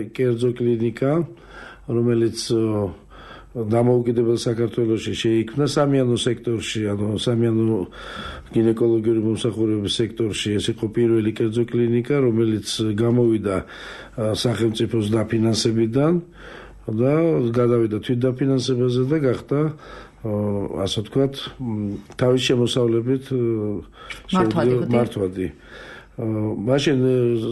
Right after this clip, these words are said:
Speaker 1: სამშობიარო სახლებს ჰქონდა ნომრები, პირველი, მეორე, მესამე,
Speaker 2: <laughs>
Speaker 1: მეოთხე, მეხუთე და ასე შემდეგ.
Speaker 2: თქვენი რომელი იყო?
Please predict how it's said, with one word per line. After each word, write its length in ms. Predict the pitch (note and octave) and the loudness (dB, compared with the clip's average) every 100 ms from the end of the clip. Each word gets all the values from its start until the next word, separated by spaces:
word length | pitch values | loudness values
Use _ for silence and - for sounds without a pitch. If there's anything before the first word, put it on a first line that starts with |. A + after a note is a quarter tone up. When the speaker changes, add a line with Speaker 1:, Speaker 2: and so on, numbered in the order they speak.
| A2+ | -6
Speaker 1:
სამშობიარო 580 | - C3 B2 C3 C3+ B2+ | -4 0 2 2 2 2
სახლებს 440 | B2 A#2+ - B2 | 0 -2 -2 -4
ჰქონდა 320 | - B2+ A#2+ A2+ | 0 0 2 2
ნომრები, 600 | A2+ A#2 A2+ A#2 A2 A#2+ | 2 2 4 2 2 0
პირველი, 520 | A#2+ A#2+ A#2 A2+ A2 | 2 2 2 2 0
მეორე, 460 | G#2+ A2 A2 A2 A2 | 0 0 2 2 2
მესამე, 500 | G#2+ A2+ - A#2 A2 | 2 0 0 0 0
Speaker 2:
<laughs> 40 | A2+ | 2
Speaker 1:
მეოთხე, 320 | A2+ A2+ A2+ | 0 0 0
მეხუთე 400 | A2 A2 A#2 A2+ | 0 0 -2 -2
და 120 | A2 | -2
ასე 240 | G#2 - G2 | 0 0 0
შემდეგ. 380 | - A2+ A#2 | 2 2 4
Speaker 2:
თქვენი 180 | C#3 F3 | 4 2
რომელი 340 | E3+ D#3+ D3 B2+ | 0 -2 -2 -4
იყო? 220 | - - | -4 -6